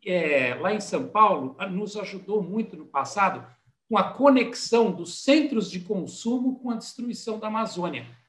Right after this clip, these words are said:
trabalhando ativamente numa campanha para eliminar compra de madeira ilegal, eh, nos estados. Também é um problema muito importante que tá ligado com a economia do crime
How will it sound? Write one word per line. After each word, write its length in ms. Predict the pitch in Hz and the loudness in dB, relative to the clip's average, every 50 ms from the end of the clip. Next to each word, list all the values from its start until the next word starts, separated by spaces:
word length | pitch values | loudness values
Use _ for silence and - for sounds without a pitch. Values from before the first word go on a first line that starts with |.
| _ _ | _ _
trabalhando 440 | - 165 165 175 170 180 190 185 190 | -4 0 0 2 0 2 0 0 0
ativamente 760 | 175 - - 220 196 202 180 170 175 190 202 190 - - 202 | 0 -2 -2 -2 -2 0 0 0 -2 -6 -6 -6 -8 -10 -10
numa 180 | 202 196 196 - | -6 -6 -6 -4
campanha 560 | - 214 208 196 185 - 180 185 190 190 190 | -4 -4 -6 -6 -6 -6 -6 -4 -4 -4 -6
para 160 | 190 190 190 | -4 -4 -4
eliminar 800 | 185 180 190 185 185 190 175 160 156 165 170 180 185 - - - _ _ _ | -4 -4 -6 -6 -6 -8 -6 -4 0 0 0 0 0 -4 -10 -18 _ _ _
compra 340 | - 285 302 294 - 208 175 | 2 2 2 2 0 -2 -4
de 160 | 175 - - | -4 -6 -2
madeira 380 | 175 180 170 175 180 190 185 196 | 0 0 0 2 0 -2 -2 -2
ilegal, 680 | 190 180 175 170 - - 143 151 160 180 180 - - - - _ _ _ _ _ _ _ _ _ | -2 -4 -4 -4 0 4 6 6 6 4 2 -4 -10 -16 -20 _ _ _ _ _ _ _ _ _
eh, 160 | 175 175 170 | -4 -4 -2
nos 200 | 170 180 180 180 | -2 -4 -4 -4
estados. 800 | 226 - - - 302 302 262 208 - - - - - - _ _ _ _ | -4 -6 -2 2 6 6 6 6 4 0 -6 -12 -14 -18 _ _ _ _
Também 280 | - 185 180 214 269 285 | -6 -4 0 2 2 2
é 40 | |
um 100 | 254 247 | 2 0
problema 340 | 240 247 226 226 233 226 226 | 0 -2 0 0 0 2 2
muito 220 | 214 214 208 - 220 | 0 0 -2 -4 -6
importante 440 | 208 - 220 - - 240 247 233 | -4 -2 -2 -2 -2 -4 -4 -4
que 80 | - - | -4 -2
tá 80 | - 240 | -2 0
ligado 340 | 214 202 196 220 220 233 220 | 0 0 0 0 0 0 -2
com 120 | - 233 | 2 2
a 40 | 233 | 2
economia 580 | 233 - - 277 269 254 233 220 220 240 254 233 | 2 2 2 4 4 6 6 4 4 4 2 2
do 180 | - 254 247 | 2 -2 -4
crime 560 | - - 254 277 247 214 147 127 - - - | -2 4 6 6 8 6 4 0 -6 -10 -14